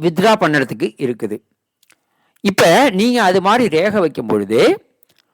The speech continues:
உங்களுடைய அந்த ஃபிங்கர் பிரிண்ட் டிவைஸ் இருக்குல்ல, ஃபிங்கர் பிரிண்ட் டிவைஸ் உடைய சீரியல் நம்பர், அதை நம்ம வந்து ஆர் டி பண்ணுவோம், இயர்லி ஒன்ஸ் ஆர் டி பண்றப்போ. இப்ப இந்த ஃபிங்கர் பிரிண்ட் டிவைஸ்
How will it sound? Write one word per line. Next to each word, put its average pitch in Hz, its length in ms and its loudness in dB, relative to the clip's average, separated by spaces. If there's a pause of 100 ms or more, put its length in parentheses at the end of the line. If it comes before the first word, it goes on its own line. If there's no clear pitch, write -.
(420)
உங்களுடைய 226 920 2
அந்த 175 340 0
ஃபிங்கர் 208 240 0 (120)
பிரிண்ட் 185 180 -4
டிவைஸ் 151 380 2
இருக்குல்ல, 147 440 0
ஃபிங்கர் 175 240 0 (100)
பிரிண்ட் 170 220 -2
டிவைஸ் 151 260 2
உடைய 147 240 2 (100)
சீரியல் 165 280 0
நம்பர், 120 300 -2
அதை 139 200 -4
நம்ம 143 160 -6
வந்து 147 160 -2
ஆர் 156 280 2
டி 180 160 -4
பண்ணுவோம், 113 400 -8
இயர்லி 151 400 2
ஒன்ஸ் 147 140 -4
ஆர் 120 180 2
டி 120 80 -2 (120)
பண்றப்போ. 104 340 -14 (680)
இப்ப 185 200 2
இந்த 202 200 4
ஃபிங்கர் 214 240 0
பிரிண்ட் 151 560 0
டிவைஸ் 175 280 4